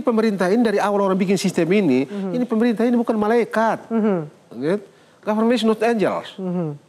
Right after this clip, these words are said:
Speaker 1: Karena itu kita butuh kontrol.
Speaker 2: Mhm.
Speaker 1: Itulah orang bikin ini, bagi kekuasaan, segala macam itu, gitu loh.
Speaker 2: Hmm.
Speaker 1: Jadi penting memang, baguslah. Ini sudah berdekatan, ini udah kompromi
Speaker 2: <laughs>
Speaker 1: sekarang.
Speaker 2: Ini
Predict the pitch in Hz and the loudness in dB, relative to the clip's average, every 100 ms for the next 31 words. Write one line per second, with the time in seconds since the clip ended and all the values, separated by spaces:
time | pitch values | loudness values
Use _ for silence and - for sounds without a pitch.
0 | _ - 208 226 254 240 262 294 294 285 | _ -4 0 0 0 0 2 0 0 -2
1 | 254 190 110 80 - 202 190 165 139 - | 0 0 -2 -4 -6 -4 -2 -2 -6 -6
2 | 170 208 226 220 220 233 226 208 208 175 | -4 0 2 2 2 2 2 2 4 2
3 | 196 190 170 170 175 190 180 180 175 170 | 0 -2 -2 0 0 0 0 0 0 2
4 | 165 156 170 196 147 139 117 - 92 - | 0 0 0 0 0 0 0 -4 -10 -10
5 | 196 190 156 254 269 269 - 165 262 247 | -4 -4 0 0 0 -2 -10 -8 -2 -2
6 | - 269 226 190 160 135 - - - 240 | 0 0 2 2 2 -2 -6 -10 -4 0
7 | 220 170 135 233 214 220 180 175 185 226 | 2 2 2 2 2 2 0 -2 -2 0
8 | 233 262 254 208 233 220 294 254 226 208 | 2 4 4 2 0 0 0 2 0 0
9 | 180 330 | 0 2